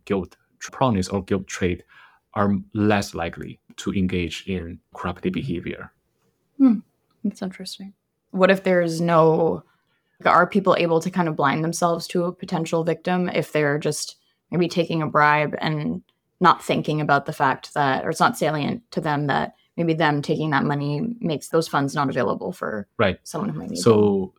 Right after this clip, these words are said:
Speaker 2: them?
Speaker 1: in most of our moral situations, the situations are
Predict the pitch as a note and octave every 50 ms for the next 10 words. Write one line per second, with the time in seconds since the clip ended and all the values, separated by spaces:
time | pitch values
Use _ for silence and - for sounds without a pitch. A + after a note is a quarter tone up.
0 | _ _ - G2+ G#2+ B2+ A#2+ A2+ A2+ A#2+ C3+ - C3 A#2 - - G#2+ G#2 G2 F#2+
1 | F#2+ F#2 F#2 - _ _ _ - G#2 G#2+ G#2 G2 G2 G2+ - G#2+ F#2+ F#2+ F2+ F#2+
2 | G2+ F#2 - F#2+ F#2+ F2+ A2 G2 - A#2+ G2+ G#2 G#2 G2+ F#2+ G2+ F#2+ F2+ - -
3 | F#2+ F#2 F#2 F2+ F2 F2 - - - - -